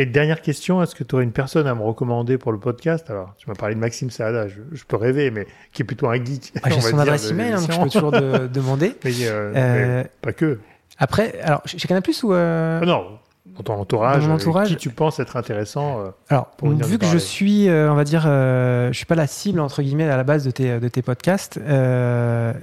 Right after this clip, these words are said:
Speaker 2: donc autant continuer effectivement dans
Speaker 1: Ouais.
Speaker 2: les gens qui sont dans l'écosystème digital, euh, mais qui sont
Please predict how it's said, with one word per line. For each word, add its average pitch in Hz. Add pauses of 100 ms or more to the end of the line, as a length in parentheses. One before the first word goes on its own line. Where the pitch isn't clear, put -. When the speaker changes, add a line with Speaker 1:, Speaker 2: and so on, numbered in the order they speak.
Speaker 2:
donc 139
autant 139
continuer 143
effectivement 139
dans 139
Speaker 1:
Ouais. 170
Speaker 2:
les 120
gens 139
qui -
sont 147
dans 143
l'écosystème 151
digital, 139
euh, 120
mais 120
qui -
sont 120